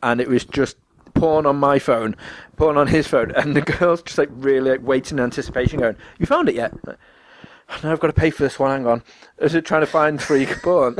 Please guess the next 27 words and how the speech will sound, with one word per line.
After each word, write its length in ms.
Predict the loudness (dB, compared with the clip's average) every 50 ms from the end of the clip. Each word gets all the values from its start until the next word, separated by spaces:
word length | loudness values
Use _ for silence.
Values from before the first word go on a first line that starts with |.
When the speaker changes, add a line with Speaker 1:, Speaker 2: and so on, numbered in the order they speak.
| -8 -8 _ _ 0
Speaker 1:
And 120 | 2 4
as 120 | 4 2 2
soon 240 | 2 0 0 2
as, 120 | 0 0 2
like, 140 | 2 2 2
"I've 120 | 2 0
got 160 | 0 0 2
one," 180 | 2 0 0 -2 -6 -14 -20 -20 -20 -20 -20 -18 -10
I'm 80 | -6
like, 140 | -6 -6 -6 -6 -4 -2
"Well, 120 | -2 -2
can 240 | 0 -2 0 0 2
I, 100 | 2 0 -2 _ _ _ _ _ -16
at 340 | -16 -16 -16 _ -2 0 2
least 180 | 2 2 2 2
let 80 | 0
me 60 | 0
see 160 | -2 -2 -2 -2
if 100 | -2 -2
it 80 | -2
worked." 260 | 0 2 2 2 0
Like, 100 | 0 0
"No, 120 | 0 0 2
no, 120 | 2 2
no." 200 | 4 2 2 0 -2 -6 -14 -20 -20 -20 -20 -20 -20 -20 -20 -20 -20 _ _
Huh. 300 | -8 -4 -2 2 2 2
Speaker 2:
Wow. 300 | 2 2 0 -4 -6 -8